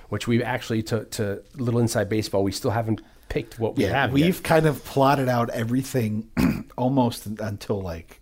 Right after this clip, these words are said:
Speaker 2: Christmas.
Speaker 1: Yeah, except
Speaker 2: Except for our anniversary <laughs> episode.
Speaker 1: Yeah,
Speaker 2: It's still
Speaker 1: yeah.
Speaker 2: not set.
Speaker 1: And the Halloween ones were kind of, you
Speaker 2: Yeah,
Speaker 1: know, we
Speaker 2: yeah.
Speaker 1: have a lot of shuffling
Speaker 2: We have
Speaker 1: of
Speaker 2: some ideas.
Speaker 1: Yeah. So, uh, and that actually think it, for us, a little inside baseball also helped us out because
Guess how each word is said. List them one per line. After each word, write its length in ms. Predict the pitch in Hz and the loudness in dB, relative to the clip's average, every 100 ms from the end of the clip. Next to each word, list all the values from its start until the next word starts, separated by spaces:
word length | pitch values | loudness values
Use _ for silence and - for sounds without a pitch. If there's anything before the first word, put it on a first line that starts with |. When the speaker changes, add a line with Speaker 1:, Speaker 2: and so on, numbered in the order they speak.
| - | -12
Speaker 2:
Christmas. 680 | - 104 - 80 - - - | -6 -6 -6 -12 -12 -16 -12
Speaker 1:
Yeah, 280 | 139 110 80 | -2 -2 -2
except 440 | 104 - - 98 120 | -6 -6 -2 0 2
Speaker 2:
Except 440 | - - 131 135 | 0 2 2 2
for 260 | - 143 110 | 2 4 4
our 120 | 98 | 2
anniversary 600 | 87 95 85 87 - 107 | -2 -4 -6 -10 -6 0
<laughs> 20 | |
episode. 480 | 147 143 - 135 110 | 0 0 2 2 2
Speaker 1:
Yeah, 80 | 131 | 0
Speaker 2:
It's 100 | - | -6
still 320 | - - 127 | -6 0 2
Speaker 1:
yeah. 120 | 98 | 4
Speaker 2:
not 300 | 90 113 - | 2 0 -6
set. 380 | - - 98 - 143 | -12 -6 -6 0 6
Speaker 1:
And 200 | 131 127 | 8 8
the 60 | |
Halloween 540 | 110 131 117 113 98 87 | 6 4 6 6 2 0
ones 280 | 78 85 | -4 -6
were 80 | - | -10
kind 200 | - 92 | -6 -4
of, 100 | 87 | 0
you 120 | 110 | 2
Speaker 2:
Yeah, 80 | 101 78 | 2 2
Speaker 1:
know, 40 | 104 | 0
we 40 | |
Speaker 2:
yeah. 40 | 104 | 0
Speaker 1:
have 100 | 98 | 2
a 40 | |
lot 200 | 98 95 | 2 0
of 60 | 90 | 0
shuffling 300 | - - 160 | 0 2 6
Speaker 2:
We 40 | |
have 120 | 160 | 6
Speaker 1:
of 60 | - | 4
Speaker 2:
some 100 | 143 | 2
ideas. 520 | 101 87 90 76 - | 0 0 -6 -8 -4
Speaker 1:
Yeah. 260 | 104 82 78 - - - | -4 -4 -6 -14 -20 -20
So, 400 | - - 92 92 | -10 -4 -2 -2
uh, 200 | 92 92 - - | -2 -4 -6 2
and 120 | 170 | 6
that 80 | 190 | 6
actually 300 | 185 - 156 | 4 2 2
think 200 | 160 143 | 2 0
it, 140 | 127 | -4
for 200 | - 131 | 0 4
us, 400 | 123 127 - - - 120 | 6 4 0 -6 -4 0
a 40 | |
little 180 | 117 110 | 2 4
inside 300 | 107 104 95 | 2 0 2
baseball 320 | 98 - 95 95 | 0 2 0 0
also 180 | 98 85 | -2 -4
helped 260 | 101 - | -4 -4
us 160 | 101 90 | -4 -4
out 180 | 71 - | -8 -12
because 380 | - 85 - | -10 -10 -10